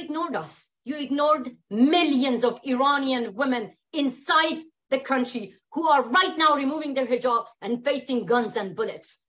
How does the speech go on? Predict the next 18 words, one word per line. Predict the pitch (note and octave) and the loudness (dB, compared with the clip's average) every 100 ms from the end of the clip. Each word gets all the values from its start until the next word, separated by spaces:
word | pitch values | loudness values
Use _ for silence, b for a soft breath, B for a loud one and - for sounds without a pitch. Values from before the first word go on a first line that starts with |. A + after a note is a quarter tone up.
| - | -2
You | A#3+ | 0
know | C#4 C4 | 2 4
why? | D#4 F#4 - _ _ | 2 0 -8 _ _
Because | A#3 A#3 C#4 B3 - _ _ _ _ | -6 -2 -2 -2 -10 _ _ _ _
the | G3 C4 | -2 -2
same | C4 - F#4 F#4 | 0 2 2 2
police | D#4 D#4 E4 C4+ - - - _ _ _ _ _ _ _ | 2 4 4 2 -2 -14 -20 _ _ _ _ _ _ _
killed | - - E4 F4+ C4+ | -2 2 2 2 -2
Mahsa | C4+ C#4+ B3+ - C#4+ D4+ - | 0 0 -2 0 4 4 6
Amini, | B3+ A3+ A3 A3 D#3+ _ _ _ _ _ _ _ | 4 4 2 -2 -4 _ _ _ _ _ _ _
twenty-year-old | - D#4+ F4+ D#4 D4+ B3+ C4 B3 | -4 -2 0 0 2 4 4 4
woman, | G#3+ A#3 F3 D#3 _ _ _ | 0 -2 -4 -12 _ _ _
for | - C4 | -4 -4
just | D#4 C#4+ | -2 -2
a | C#4 G3+ | -2 0
bit | D4 | 0
of | C#4 | 0
hair. | - F#3+ E3+ - | -2 -8 -8 -10